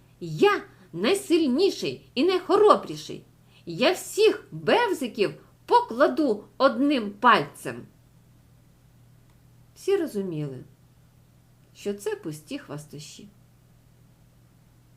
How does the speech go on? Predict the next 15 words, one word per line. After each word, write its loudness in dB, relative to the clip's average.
Але -8
ніхто -10
не -10
докоряв -8
Кузьці, -16
адже -12
хлопчик -12
у -14
запалі -8
бою -8
зовсім -10
за -14
собою -10
не -12
стежив. -16